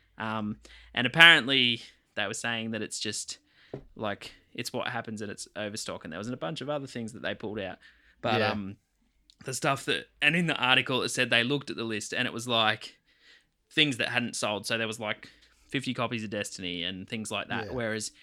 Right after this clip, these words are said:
Speaker 1: every single piece of Elder Scrolls Online material was taken off the shelves.
Speaker 2: Yeah, nice.
Speaker 1: So basically, all those, like, prepaid cards and stuff like that obviously is for a subscription-based game.
Speaker 2: Yeah, of course.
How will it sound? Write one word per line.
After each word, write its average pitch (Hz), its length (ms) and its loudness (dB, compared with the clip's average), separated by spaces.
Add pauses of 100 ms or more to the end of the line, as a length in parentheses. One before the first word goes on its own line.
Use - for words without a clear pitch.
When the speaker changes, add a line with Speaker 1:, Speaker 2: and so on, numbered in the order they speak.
(240)
Speaker 1:
every 127 280 2
single 117 300 -2
piece 113 280 -4
of 107 100 -6
Elder 107 180 -2
Scrolls 110 320 -6
Online 110 380 -6
material 104 500 -6
was 92 220 -12
taken - 340 -10
off 76 140 -12
the 120 80 -8
shelves. - 420 -10 (160)
Speaker 2:
Yeah, 120 320 -2
nice. 101 400 -10 (240)
Speaker 1:
So 139 240 4
basically, 139 600 6
all 156 220 2
those, 139 240 4
like, 117 220 -2
prepaid 131 480 0
cards 110 540 0
and 110 160 -6
stuff - 260 -4
like 107 180 -4
that 135 260 4
obviously 117 560 -4
is 107 100 -6
for 107 200 -6
a 101 40 -6
subscription-based 107 920 -6
game. 117 400 -4
Speaker 2:
Yeah, 113 260 0
of 104 120 -12
course. 98 400 -8